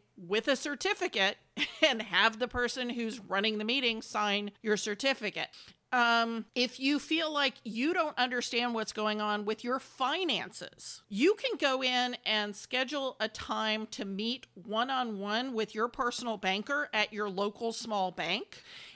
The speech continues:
and say, "I want you to go over with me.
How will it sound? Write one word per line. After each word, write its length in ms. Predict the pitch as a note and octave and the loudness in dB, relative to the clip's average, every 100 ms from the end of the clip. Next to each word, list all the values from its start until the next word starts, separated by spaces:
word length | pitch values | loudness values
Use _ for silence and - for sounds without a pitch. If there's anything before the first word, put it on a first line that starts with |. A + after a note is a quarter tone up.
| _ | _
and 200 | B3 A3+ | 2 2
say, 400 | A3 B3 A3 G#3+ - | 4 6 6 4 2
"I 480 | A#3+ D#4 G#4 G4+ F#4+ - | 4 6 4 2 -2 -8
want 380 | B3 C4+ C#4+ B3+ | -4 0 0 0
you 200 | C4+ C4 | -4 -4
to 180 | - G3+ | -4 -6
go 340 | - A3+ A3+ - | -2 0 0 0
over 360 | A3+ A#3 A#3+ | 0 0 -2
with 300 | G#3+ G#3+ G#3 | -2 -4 -4
me. 400 | G3 F#3 F#3 F#3 | -4 -2 0 -2